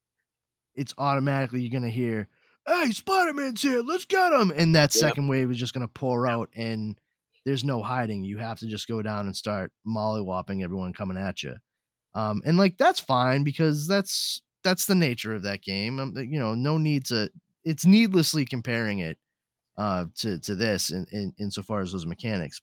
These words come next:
Speaker 1: But for me personally, I would gladly hide in those grates <laughs> under the, under the floors in, like, Arkham
Speaker 2: You must have
Speaker 1: Asylum
Speaker 2: loved
Speaker 1: and
Speaker 2: the
Speaker 1: shit like
Speaker 2: Penguin,
Speaker 1: that.
Speaker 2: uh, level then in
Speaker 1: Oh,
Speaker 2: Arkham
Speaker 1: God.
Speaker 2: City.
Speaker 1: I, I,
Speaker 2: Yeah.
Speaker 1: I, yeah, I, I love all of that.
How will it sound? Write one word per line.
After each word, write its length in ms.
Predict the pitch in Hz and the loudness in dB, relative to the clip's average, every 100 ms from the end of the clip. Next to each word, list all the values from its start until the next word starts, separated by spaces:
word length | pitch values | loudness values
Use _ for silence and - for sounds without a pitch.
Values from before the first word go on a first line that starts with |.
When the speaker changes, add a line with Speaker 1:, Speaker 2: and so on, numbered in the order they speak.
| - | -2
Speaker 1:
But 260 | 120 98 _ _ _ _ | 0 0 _ _ _ _
for 60 | 127 | -2
me 180 | 135 131 | 0 0
personally, 800 | - 160 160 - 107 90 82 - _ _ _ _ _ - | 2 4 4 2 0 -2 -4 -8 _ _ _ _ _ 0
I 180 | 139 151 | 6 8
would 280 | 147 123 120 | 6 2 -4
gladly 580 | 107 117 123 127 123 | -4 2 2 2 0
hide 500 | 113 117 117 110 110 90 | -2 0 0 0 0 -4
in 320 | 110 107 95 | -6 -4 -2
those 240 | 98 95 | -2 -4
grates 640 | 92 101 98 87 - - - - - | -6 -6 -4 -2 0 0 0 0 2
<laughs> 240 | - 214 - | 2 0 6
under 280 | 202 180 170 | 8 8 6
the, 220 | 156 - _ - - | 4 0 _ -14 0
under 160 | 170 | 2
the 120 | 156 147 | 4 2
floors 520 | 156 160 156 147 131 | 2 4 6 6 2
in, 60 | |
like, 200 | 135 127 | -2 -2
Arkham 300 | - 139 123 131 | 2 2 2 4
Speaker 2:
You 100 | 156 | 6
must 160 | 131 | 6
have 80 | 127 | 6
Speaker 1:
Asylum 20 | |
Speaker 2:
loved 200 | 120 127 | 8 6
Speaker 1:
and 80 | 113 | 4
Speaker 2:
the 40 | |
Speaker 1:
shit 140 | - 131 | -4 0
like 100 | 123 | 0
Speaker 2:
Penguin, 300 | 123 117 104 | 0 -2 0
Speaker 1:
that. 0 | |
Speaker 2:
uh, 300 | 101 104 98 - | 0 0 -2 -6
level 340 | 90 113 101 104 | 0 0 0 -4
then 220 | 107 101 | -4 -4
in 160 | 98 101 | -8 -4
Speaker 1:
Oh, 200 | 131 104 | -2 -2
Speaker 2:
Arkham 160 | 104 | -4
Speaker 1:
God. 280 | 113 113 104 | -4 0 0
Speaker 2:
City. 140 | 98 _ _ _ _ - | -2 _ _ _ _ -4
Speaker 1:
I, 80 | 135 | -2
I, 180 | 120 143 | 0 2
Speaker 2:
Yeah. 100 | 123 135 | 2 0
Speaker 1:
I, 60 | 135 117 - | -4 -6 -4
yeah, 220 | 139 113 | -2 0
I, 160 | 131 123 123 _ 139 | -2 -4 -10 _ 0
I 100 | 170 | 2
love 320 | 165 170 156 | 4 2 2
all 300 | 127 131 135 | -2 -2 0
of 60 | |
that. 280 | 110 82 80 | -2 -6 -8